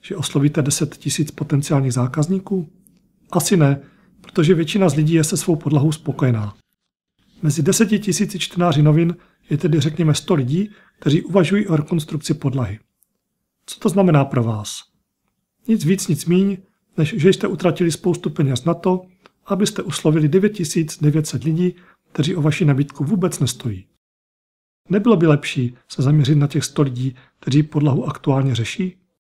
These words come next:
A to je právě princip inbound marketingu. Ten totiž pracuje hlavně s lidmi, kteří sami vyjádří zájem o nějakou problematiku a hledají řešení. A jak udělat inbound marketingovou kampaň v praxi?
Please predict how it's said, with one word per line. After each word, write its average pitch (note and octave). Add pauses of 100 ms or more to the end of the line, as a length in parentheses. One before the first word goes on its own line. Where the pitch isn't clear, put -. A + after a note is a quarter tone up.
(280)
A C#3+
to -
je F#3
právě C#3+
princip C3+
inbound C#3+
marketingu. A2+ (480)
Ten D3
totiž F#3
pracuje D#3
hlavně C3+
s G2+
lidmi, C#3+ (300)
kteří B2+
sami F3+
vyjádří D3
zájem C3+ (300)
o -
nějakou B2
problematiku D3+
a C3
hledají A#2+
řešení. B2 (1040)
A D#3
jak E3+
udělat E3+
inbound D#3
marketingovou D#3
kampaň D3
v -
praxi? F#3